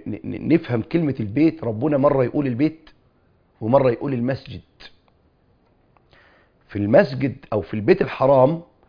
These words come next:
يعني في سورة الإسراء يقول إيه؟ "سبحان الذي أسرى بعبده ليلاً من المسجد الحرام إلى المسجد الأقصى".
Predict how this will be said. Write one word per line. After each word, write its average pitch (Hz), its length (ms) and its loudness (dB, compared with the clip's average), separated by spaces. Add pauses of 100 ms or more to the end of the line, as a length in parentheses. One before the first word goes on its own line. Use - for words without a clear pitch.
(200)
يعني 104 200 -4
في - 80 -10
سورة 180 160 -4
الإسراء 143 380 -2
يقول 143 140 0
إيه؟ 135 100 -2
"سبحان - 380 -4
الذي 139 360 -2
أسرى 123 220 -4
بعبده 113 380 -4
ليلاً 120 340 -4
من 110 180 -6
المسجد 117 440 -8
الحرام 127 400 -2
إلى 139 260 -4 (640)
المسجد 127 300 0
الأقصى". - 340 -12